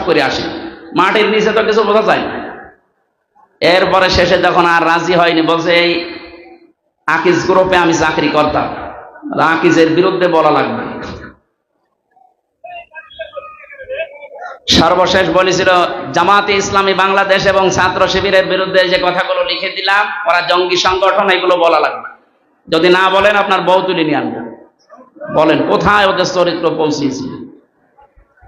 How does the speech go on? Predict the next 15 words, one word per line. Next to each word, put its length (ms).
যেগুলো 400
অফিসার 460
ছিল, 180
আমার 220
মনে 160
হয় 160
সবগুলো 680
বাইরের 440
দেশ 220
থেকে 220
ট্রেনিং 360
দেওয়া। 240
এদের 340
চরিত্র 420
এত 300